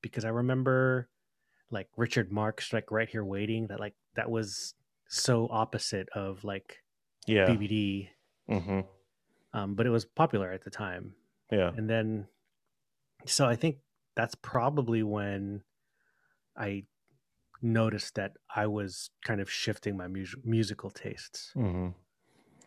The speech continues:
Speaker 2: Yeah, I didn't have that until the seventh, till seventh grade. And I don't know I mean, it must have been movies and some,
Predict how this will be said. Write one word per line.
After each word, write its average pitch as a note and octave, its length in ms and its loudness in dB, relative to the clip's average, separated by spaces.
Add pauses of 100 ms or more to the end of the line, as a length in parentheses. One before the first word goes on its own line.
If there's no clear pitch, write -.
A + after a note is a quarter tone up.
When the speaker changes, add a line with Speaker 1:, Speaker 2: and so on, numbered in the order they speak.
(300)
Speaker 2:
Yeah, A2 200 12
I A2+ 60 12
didn't C3+ 240 10
have A#2+ 220 10
that A2+ 100 12
until G2+ 240 4
the F#2 100 0
seventh, F#2+ 360 4 (220)
till G2 140 4
seventh F#2 360 0
grade. F#2 320 0 (460)
And C#3+ 80 12
I D#3+ 60 12
don't C#3 200 12
know G2+ 300 12 (540)
I D3+ 80 10
mean, D#3 180 12
it D#3 40 12
must D3+ 220 8
have A#2+ 80 6
been G#2 160 8
movies G2+ 320 8
and F#2 120 4
some, G2+ 220 0